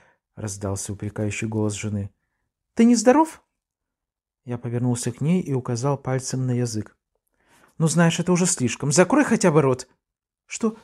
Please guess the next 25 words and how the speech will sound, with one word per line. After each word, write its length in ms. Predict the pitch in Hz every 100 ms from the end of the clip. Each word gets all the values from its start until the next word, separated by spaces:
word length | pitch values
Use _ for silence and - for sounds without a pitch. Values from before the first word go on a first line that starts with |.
| -
зубик 360 | 320 370 330
болит, 360 | 147 131 131 139
да? 240 | 233 330 - _ _ _ _
Или 140 | 240 285
гланды? 640 | 247 220 170 139 170 - _ _ _ _ - -
Если 420 | 156 240 226 208
до 120 | 190
послезавтра 720 | 196 202 202 185 214 208 185
не 120 | 180
станет 460 | 180 - 190 170 165
лучше, 420 | 185 240 - 151 - _
сходишь 480 | - - 247 220 214
к 60 | -
врачу, 340 | 190 185 294
возьмёшь 360 | 311 185 202 226
бюллетень. 500 | 220 185 185 147 147 _ _ _ _ _ _ - -
Теперь 220 | - 143
взгляни 420 | 127 131 147 220
на 80 | 190
меня. 380 | 151 120 110 - _ _ _ _
Правда 240 | - 330 330
хорошо? 440 | 147 127 - 127 _ _ _ _ _
Ну, 140 | 247 311
лупнись 640 | 339 - 233 185 151 127
же". 280 | 117 123